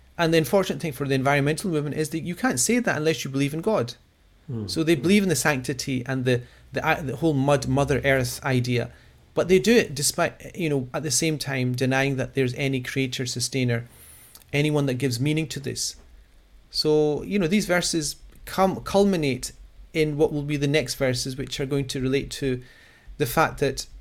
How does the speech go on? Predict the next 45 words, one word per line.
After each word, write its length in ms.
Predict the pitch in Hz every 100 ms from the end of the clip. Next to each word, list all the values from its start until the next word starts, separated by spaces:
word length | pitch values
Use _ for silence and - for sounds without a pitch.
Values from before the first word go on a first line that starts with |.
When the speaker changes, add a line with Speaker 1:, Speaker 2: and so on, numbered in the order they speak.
| - - - -
Speaker 1:
you'll 260 | 151 156
have 260 | 139 160 151
to 120 | -
then 300 | 143 143 139
be 260 | 127 131 127
answerable 440 | 139 139 139 135 131
to 120 | 131
God 300 | 127 131 127
for 160 | 120 -
all 240 | 151 147 151
of 80 |
that 420 | 131 123 - - - - -
process 420 | 143 135 127 120
before 340 | 120 123 123
it. 220 | 117 - - _ _ _ - -
So 160 | - -
Allah 180 | 143
said, 160 | 135 151
"من 200 | 135 139
آياته 640 | 139 139 135 127 139 131
أن 160 | 135 127
تقوم 300 | 127 143 135
السماء 640 | 123 - 127 131 123 135 - -
والأرض 500 | 123 120 151 131 135
بأمره," 600 | 123 127 120 135 135 123
that 180 | 117 135
the, 220 | 123 107 - - -
and 100 | 131
from 120 | 127 143
His 120 | 123
signs 280 | 147 143 131
is 100 | 123
the 100 | 123
fact 220 | 135 117
that 160 | 120
the, 80 | 127
the, 460 | 123 127 123 120 - 123
the 120 | 123
heaven, 520 | 131 151 139 113 117 - _ _ _
the 80 | 123
lower 260 | 131 170 160
heaven 340 | 143 127 120
and 140 | 135
the 100 | 131
earth 240 | 127 123